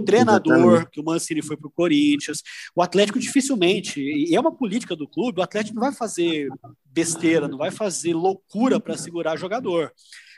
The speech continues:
Speaker 1: Com o time bem, a sondagem acaba acontecendo. A gente já sabe de muitos jogadores aí que vêm sendo especulados em outras equipes do país e até de fora do Brasil. Então, assim, se você tem um elenco que não é tão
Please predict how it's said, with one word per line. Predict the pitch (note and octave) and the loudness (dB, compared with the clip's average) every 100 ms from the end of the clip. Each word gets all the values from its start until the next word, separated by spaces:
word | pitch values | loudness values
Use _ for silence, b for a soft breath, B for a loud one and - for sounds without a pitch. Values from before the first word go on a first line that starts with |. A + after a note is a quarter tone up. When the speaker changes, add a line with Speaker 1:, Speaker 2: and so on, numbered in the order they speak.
| - | -4
Speaker 1:
Com | A#3+ | 0
o | D4+ | 0
time | D4+ G#3+ D#3+ | 0 -2 -2
bem, | - A3 A3+ D3 - b b b | 0 -2 -4 -10 -14 b b b
a | C#3 | -12
sondagem | - E3 D3+ E3 F#3 E3 F#3+ | -8 -4 -2 -2 -2 -4 -8
acaba | F#3 - F3 E3+ F#3+ G#3+ A3 A3 | -10 -6 -6 -4 -6 -6 -6 -8
acontecendo. | - - B3 G#4+ - B3 | -10 -6 -2 -2 0 0
A | |
gente | D3+ | 0
já | D3+ | -4
sabe | D3+ F#3 | -4 -4
de | E3+ | -4
muitos | E3+ A#3 | -4 -4
jogadores | A3 G#3 E3 F3 D#3+ | -2 -2 -2 -4 -2
aí | E3 D#3+ | -2 -4
que | E3 G3+ | -6 -10
vêm | E3 F3+ B3+ | -2 0 0
sendo | C4 - F3+ F#3 F3+ | -2 -2 0 0 -2
especulados | E3+ - D3+ G3 D#3+ D#3+ F#3 G#3+ G#3 - _ _ _ _ - B B B | -6 -8 -6 -2 2 0 -2 -8 -16 -20 _ _ _ _ -20 B B B
em | F3 | -4
outras | F#3 F#3+ | -2 -2
equipes | A3 G3 F#3 - | 0 0 -2 -4
do | D3 | -6
país | - C3+ C#3+ G3+ G3 C#3 | -2 0 0 0 0 -2
e | |
até | D3 F#3 | -4 -6
de | - | -8
fora | - A3 A3 | -2 -2 -2
do | G#3 | -2
Brasil. | A3+ G3 D3+ D3+ - b b b b b | -2 -2 -4 -6 -8 b b b b b
Então, | - | -4
assim, | G#3 D#3 | -2 -2
se | D#3 E3+ | -2 -2
você | F#3 G#3+ | -4 -4
tem | G#3 A#3 | -4 -2
um | A#3 | 0
elenco | F#3 E3+ D#3 - | 2 2 -2 -10
que | - | -8
não | D#3 F3 | -6 -6
é | D#3+ | -6
tão | - - G#3+ | -8 -8 -6